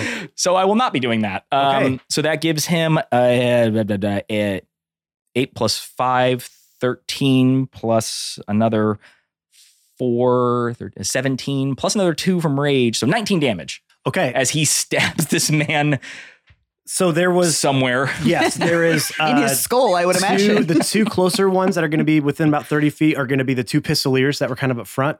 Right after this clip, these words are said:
Speaker 1: Mm-hmm.
Speaker 2: Uh, Ike, or excuse me, the, the one who you saw come into the saloon being one of them.
Speaker 1: Yeah.
Speaker 2: There was a barbarian shirtless that has two hunting knives as well.
Speaker 1: Mm-hmm.
Speaker 2: And then a, another person flanking them who looks to be holding,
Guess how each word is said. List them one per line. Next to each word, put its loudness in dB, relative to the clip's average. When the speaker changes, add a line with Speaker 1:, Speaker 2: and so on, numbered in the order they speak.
Speaker 1:
Mm-hmm. 2
Speaker 2:
Uh, 0
Ike, -2
or -2
excuse -2
me, -2
the, 0
the -2
one 0
who 0
you -2
saw -2
come -6
into -6
the -6
saloon -4
being -2
one 0
of -2
them. -6
Speaker 1:
Yeah. -2
Speaker 2:
There -2
was 0
a 0
barbarian 0
shirtless -4
that -6
has -4
two 0
hunting -2
knives -2
as -8
well. 0
Speaker 1:
Mm-hmm. -2
Speaker 2:
And 0
then 0
a, -2
another 0
person -4
flanking -4
them -2
who -4
looks 0
to -4
be 0
holding, -2